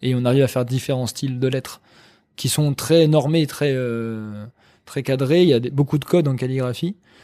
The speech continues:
Et quand on veut sortir de ces codes, soit on change d'outil, soit on change sa manière d'utiliser l'outil.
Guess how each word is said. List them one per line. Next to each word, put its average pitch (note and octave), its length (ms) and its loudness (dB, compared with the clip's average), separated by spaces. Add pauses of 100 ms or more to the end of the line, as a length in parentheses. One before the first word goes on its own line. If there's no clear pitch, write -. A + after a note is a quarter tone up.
(360)
Et D3 80 2
quand D#3 160 4
on D3 60 4
veut D3+ 300 6
sortir E3 320 4
de D#3+ 80 4
ces C#3 180 0
codes, C#3+ 420 2 (460)
soit - 200 0
on D#3+ 140 2
change D3+ 280 2
d'outil, F3 440 0 (280)
soit F3 340 4
on B2+ 1000 -4
change E3 240 0
sa C3 100 0
manière D3+ 300 2
d'utiliser D#3+ 440 0
l'outil. C#3+ 320 -4